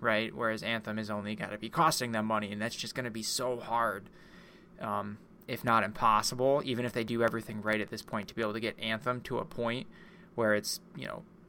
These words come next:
as profitable as they want it to be, which they probably have pretty high standards for how much money they want out of, out of that game, right? So I'm thinking just, we gotta move on from, from Anthem and, and go in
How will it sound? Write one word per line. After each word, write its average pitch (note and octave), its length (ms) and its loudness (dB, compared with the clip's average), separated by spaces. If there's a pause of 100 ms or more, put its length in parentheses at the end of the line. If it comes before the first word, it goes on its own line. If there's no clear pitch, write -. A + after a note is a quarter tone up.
(160)
as A2+ 140 -6
profitable A2+ 680 2
as G#2 120 0
they G#2+ 100 0
want G#2 320 0
it - 180 -8
to - 100 -10
be, G2 420 -8
which - 180 -8
they A2+ 80 0
probably C3+ 260 8
have B2 100 2
pretty D3 300 6
high A#2+ 220 6
standards G#2 500 -4
for A2+ 140 -6
how A2 80 0
much G#2 180 -4
money G2+ 220 -2
they G2 100 -4
want G#2 320 -6
out - 140 -4
of, - 280 -12
out E2+ 140 -4
of D2 60 -8
that B1+ 220 -8
game, C2+ 300 -10
right? - 220 -6
So - 100 -2
I'm B2+ 180 8
thinking G#2+ 300 -4
just, - 280 -10 (800)
we A#2 100 -4
gotta A2+ 180 8
move A2+ 200 0
on G#2+ 240 6
from, G#2 320 -2 (460)
from A#2 200 2
Anthem G#2+ 360 2
and, G2+ 180 -2
and G#2+ 160 -6
go G#2+ 260 6
in G2+ 220 -2